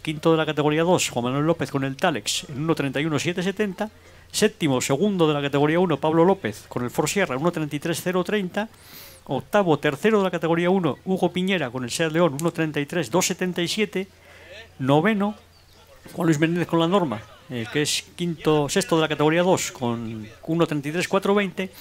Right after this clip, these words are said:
décimo, cuarto de la categoría uno, Iván Rodríguez con uno treinta y tres seis setenta y nueve.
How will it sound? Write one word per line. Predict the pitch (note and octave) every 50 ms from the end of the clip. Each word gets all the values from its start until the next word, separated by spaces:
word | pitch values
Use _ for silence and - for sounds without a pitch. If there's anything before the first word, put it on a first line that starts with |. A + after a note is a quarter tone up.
| - - - - - - - - -
décimo, | C#3 G3 G3 - - D#3+ C#3+ A#2+ G#2+
cuarto | - - F3 G#3 G3 - -
de | F3+ F3
la | E3+
categoría | E3+ D#3+ E3 D#3+ E3+ F3 F3+
uno, | F#3 G3+ F#3+ G3 F#3+ - -
Iván | - C#3 B2 D3+ E3+ F3
Rodríguez | F3+ F3+ F3 F3 F#3+ F#3 F#3 F#3+ F3+
con | - - C#3+ D3+
uno | E3 F3 E3
treinta | - D#3+ D3+ C#3+ C#3+
y |
tres | C3+ D#3+ F3 D#3 - - -
seis | - E3 E3+ E3+ -
setenta | - D#3 - D3+ C#3+ C#3 C3+ A#2+ C3+ C3+
y | C#3
nueve. | E3 G#3 G3+ C3 -